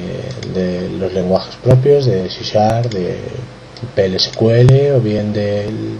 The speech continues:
Transact S Q L, S Q L Script, texto plano, etcétera. Eh, veis que tenemos,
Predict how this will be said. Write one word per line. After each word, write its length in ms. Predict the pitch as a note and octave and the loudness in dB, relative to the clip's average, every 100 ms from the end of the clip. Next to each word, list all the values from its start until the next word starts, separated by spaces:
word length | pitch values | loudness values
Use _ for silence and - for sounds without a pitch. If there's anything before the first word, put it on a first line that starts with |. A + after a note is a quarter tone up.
| - | -6
Transact 400 | - G2+ - F#2 | 0 2 0 -2
S 160 | F#2+ - | -4 -4
Q 220 | - A#2+ | 0 2
L, 180 | A#2+ A#2+ | 2 2
S 160 | A#2 - | 0 -2
Q 80 | |
L 100 | F#2+ | -6
Script, 440 | F#2+ - A2+ G#2+ G#2+ | -6 -4 -2 -2 -2
texto 260 | F#2 - | -6 -6
plano, 360 | - G#2 G2+ G2+ F#2+ - - - - - | -4 -2 -2 -4 -10 -14 -18 -18 -20 -12
etcétera. 440 | A#2+ - - - - - - - - - - - - - - - | -10 -8 -8 -8 -10 -16 -18 -18 -18 -20 -18 -18 -20 -20 -16 0
Eh, 580 | A#2 G#2 G#2 G#2 G#2 G#2 G2+ G2+ G2+ - - - - | 4 4 4 0 -2 -4 -6 -8 -10 -14 -18 -20 -2
veis 220 | A#2 A#2+ - | 6 6 6
que 100 | F#2+ | 2
tenemos, 580 | F#2+ F#2+ G2+ G2+ - | 0 0 -4 -4 -6